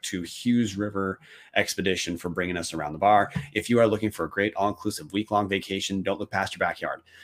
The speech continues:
Venture into the largest protected wilderness in the continental U S, located right here in the great state of Idaho.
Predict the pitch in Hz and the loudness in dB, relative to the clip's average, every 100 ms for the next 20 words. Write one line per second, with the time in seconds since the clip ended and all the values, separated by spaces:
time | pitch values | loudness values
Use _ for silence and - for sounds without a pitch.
0 | - 95 104 - 110 104 92 85 87 104 | -12 0 0 4 2 2 -2 0 2 2
1 | 113 - 104 101 90 95 98 98 - - | -4 -2 -2 -2 0 0 2 0 -4 -8
2 | - 95 - 98 - 95 95 85 82 85 | -2 -2 0 -2 -2 -4 0 0 0 -4
3 | 85 90 82 85 82 - 95 85 85 87 | -4 -4 -2 -2 -2 -2 -2 -2 -6 -6
4 | - 95 95 87 87 | 0 2 2 0 -2